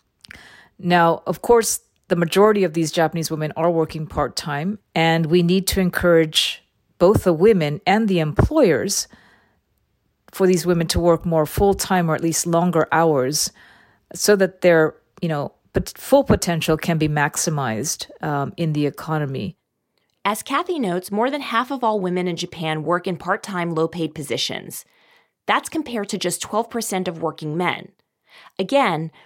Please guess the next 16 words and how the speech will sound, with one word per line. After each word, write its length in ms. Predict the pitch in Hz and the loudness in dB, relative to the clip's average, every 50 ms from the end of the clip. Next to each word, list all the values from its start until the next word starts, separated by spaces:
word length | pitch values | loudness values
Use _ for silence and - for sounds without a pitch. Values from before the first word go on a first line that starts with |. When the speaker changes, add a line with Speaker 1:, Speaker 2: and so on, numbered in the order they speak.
| _ _ _ | _ _ _
Speaker 2:
this 160 | - 226 220 - | -2 -2 -2 0
gap 280 | - 247 269 302 - | 2 2 2 2 0
is 140 | 254 - - | -4 -4 -2
largely 360 | 214 214 220 214 220 214 196 | -2 -2 -2 -2 -2 -2 -2
explained 440 | 190 190 - - - 220 196 196 196 | -2 -4 -6 -8 -6 -6 -6 -4 -4
by 120 | 190 190 | -2 -2
the 180 | 175 175 175 - | -2 -2 -4 -6
expectations 720 | 202 190 - - 185 - - - 202 190 - - 170 151 | -8 -8 -8 -10 -12 -12 -8 -8 -6 -6 -4 -6 -6 -8
of 100 | 160 151 | -8 -8
mothers. 580 | 147 180 208 208 156 - - - - - - - _ _ _ _ _ _ _ _ _ _ _ - | -4 -4 -2 -2 -2 -4 -8 -10 -14 -16 -16 -18 _ _ _ _ _ _ _ _ _ _ _ -4
In 100 | 208 208 | -4 -2
Japan's 500 | 180 208 - - 247 262 285 320 339 - - | -2 -4 -6 -6 -6 -6 -6 -6 -6 -4 0
often 380 | - 208 214 214 - 233 220 208 | 0 0 0 0 -2 -6 -6 -4
brutal 380 | - 185 196 220 226 233 240 | -4 -2 -2 0 0 0 0
work 280 | 202 180 185 185 185 - | 0 0 0 -2 -2 -2
culture, 520 | - 190 160 160 - - 165 147 143 139 | -2 -2 -2 -2 -4 -4 -4 -4 -4 -6